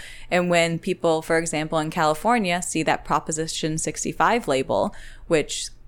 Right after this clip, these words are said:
states that expo-, that you will be exposed to chemicals on this piece of merchandise that can be a carcinogen or a reproductive hazard, I think that they should, they should look at that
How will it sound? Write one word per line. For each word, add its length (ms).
states 560
that 320
expo-, 480
that 160
you 160
will 80
be 100
exposed 380
to 60
chemicals 520
on 300
this 360
piece 240
of 120
merchandise 680
that 220
can 340
be 160
a 60
carcinogen 800
or 560
a 80
reproductive 560
hazard, 560
I 80
think 220
that 120
they 120
should, 440
they 100
should 200
look 160
at 140
that 280